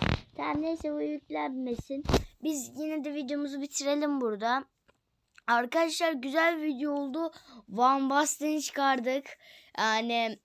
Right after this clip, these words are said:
çok güzel ve paket açımı. Ne zamandır yükleyemiyorum video. Çünkü arkadaşlar bakın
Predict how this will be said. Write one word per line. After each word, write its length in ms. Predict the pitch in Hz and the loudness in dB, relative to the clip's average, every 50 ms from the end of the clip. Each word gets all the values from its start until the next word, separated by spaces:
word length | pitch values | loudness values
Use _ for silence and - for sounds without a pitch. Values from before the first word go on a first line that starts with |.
| _ _ _ | _ _ _
çok 320 | - - 269 262 247 _ | -4 -2 -2 -2 -4 _
güzel 440 | - 269 233 247 254 240 233 226 214 | -8 -4 0 2 4 4 4 2 2
ve 400 | 220 220 214 202 - - - _ _ _ _ _ _ _ _ _ | 2 2 4 2 2 0 -4 _ _ _ _ _ _ _ _ _
paket 320 | - 226 208 - 226 220 220 | -10 -8 -6 -6 -6 -6 -8
açımı. 360 | 214 214 220 220 226 240 247 | -8 -8 -8 -6 -4 -4 -2
Ne 100 | 262 269 | -2 -2
zamandır 400 | 247 262 269 262 262 262 254 240 | -2 -2 -2 -2 -2 -2 -2 -4
yükleyemiyorum 880 | 240 247 233 - - 247 262 269 277 285 277 269 269 247 247 240 240 | -4 -4 -6 -6 -2 0 0 2 2 0 0 -2 -2 -4 -4 -4 -4
video. 260 | 233 226 202 202 240 233 | -6 -6 -6 -8 -8 -8
Çünkü 260 | - 269 269 254 285 | -6 -6 0 2 2
arkadaşlar 720 | 269 277 285 302 320 311 311 302 - - - - - 302 - | 2 2 2 2 0 2 2 0 0 -2 -6 -16 -12 -2 -2
bakın 200 | 285 254 233 | 0 0 0